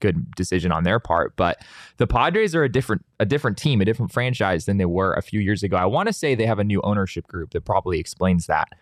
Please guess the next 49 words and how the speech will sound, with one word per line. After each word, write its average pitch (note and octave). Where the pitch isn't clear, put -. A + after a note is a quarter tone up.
Um, F2+
but A2+
I B2
mean, A#2
it's, D3+
it's B2
wild, F#2+
and, F#2+
and F#2
it's F2
unfortunate B2
for A#2+
Diamondbacks G2+
fans F#2+
looking G#2
at F#2+
a F2+
division F#2+
where F#2
not G#2
only A2
do F#2+
you F#2+
have, F#2
uh, F2+
the G#2
Los G2
Angeles G2+
Dodgers, B2
of F#2
course, A2
going G2+
out F#2+
and, F#2
and F2+
being F#2+
willing G2
to F#2
spend F#2
just -
about F#2
however F#2+
much G2
money F#2
it -
takes -
to E2
get F#2
whomever, G2+